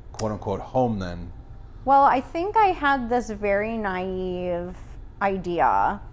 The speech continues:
Speaker 2: that I could be like my grandma and live in two <laughs> places at once.
Speaker 1: <laughs>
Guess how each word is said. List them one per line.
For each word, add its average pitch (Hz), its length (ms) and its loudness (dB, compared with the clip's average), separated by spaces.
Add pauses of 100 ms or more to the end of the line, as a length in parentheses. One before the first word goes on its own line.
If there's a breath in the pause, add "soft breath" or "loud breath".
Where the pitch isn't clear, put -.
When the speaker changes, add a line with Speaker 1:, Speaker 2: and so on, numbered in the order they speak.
(500 loud breath)
Speaker 2:
that 214 240 10
I 196 240 4
could 208 800 2
be 202 160 -4
like 247 280 2
my 311 160 2
grandma 175 680 2
and 185 260 -2
live 180 160 0
in 175 100 -4
two 175 180 -6
<laughs> - 0 -
places 220 600 0
at 208 160 4
once. 160 420 0
Speaker 1:
<laughs> - 160 0